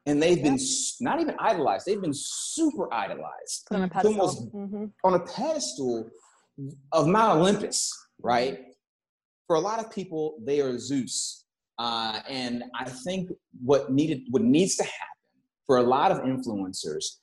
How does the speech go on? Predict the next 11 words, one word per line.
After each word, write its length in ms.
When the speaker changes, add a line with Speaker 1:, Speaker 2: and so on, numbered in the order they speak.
Speaker 1:
is, 540
I'm 120
not 160
saying 240
overshare, 800
but 200
I 60
think 240
you 80
gotta 340
get 200